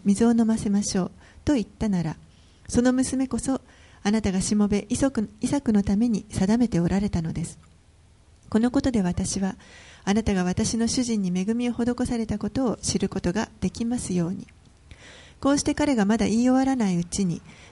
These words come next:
見よ、リベカが水がめを肩に乗せて出てきた。リベカはアブラハムの兄弟、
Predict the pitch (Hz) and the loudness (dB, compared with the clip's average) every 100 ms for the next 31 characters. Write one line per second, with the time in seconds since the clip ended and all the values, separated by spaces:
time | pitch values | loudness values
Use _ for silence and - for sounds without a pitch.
0 | - 208 175 - - - 254 277 262 202 | 4 6 6 2 -6 2 4 4 2 0
1 | 240 - - 196 214 208 202 196 196 254 | 0 -4 -2 2 4 4 4 2 2 0
2 | 247 196 180 185 190 - - 196 180 - | 2 2 2 2 0 0 0 -2 -2 -4
3 | - - - - - - - - - - | -10 -12 -14 -20 -20 -20 -20 -20 -20 -20
4 | - 240 240 214 185 185 202 262 254 214 | 0 4 4 4 0 2 2 2 2 0
5 | 190 190 214 196 | -2 -2 0 0